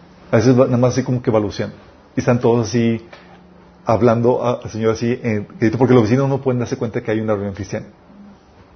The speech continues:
¿Se imaginan? Pero no dejan de adorar al Señor.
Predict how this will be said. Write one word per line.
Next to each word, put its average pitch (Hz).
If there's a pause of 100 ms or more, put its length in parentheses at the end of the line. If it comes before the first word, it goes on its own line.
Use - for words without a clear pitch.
(320)
¿Se -
imaginan? 107 (720)
Pero 113
no 135
dejan 131
de 123
adorar 107
al 101
Señor. 101